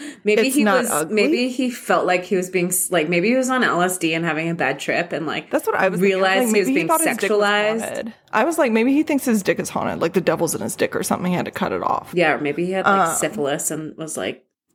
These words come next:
Speaker 2: it, it
Speaker 1: fucking
Speaker 2: was
Speaker 1: with
Speaker 2: just,
Speaker 1: his
Speaker 2: it was
Speaker 1: brain.
Speaker 2: such a good dick. He had a good dick and balls. Um,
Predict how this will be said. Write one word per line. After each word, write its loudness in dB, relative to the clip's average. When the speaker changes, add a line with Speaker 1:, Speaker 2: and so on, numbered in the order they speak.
Speaker 2:
it, 0
it 0
Speaker 1:
fucking -2
Speaker 2:
was 2
Speaker 1:
with 0
Speaker 2:
just, -12
Speaker 1:
his 2
Speaker 2:
it 2
was 0
Speaker 1:
brain. -4
Speaker 2:
such 0
a 2
good 0
dick. -2
He -4
had -4
a -14
good 0
dick -4
and 0
balls. -4
Um, 0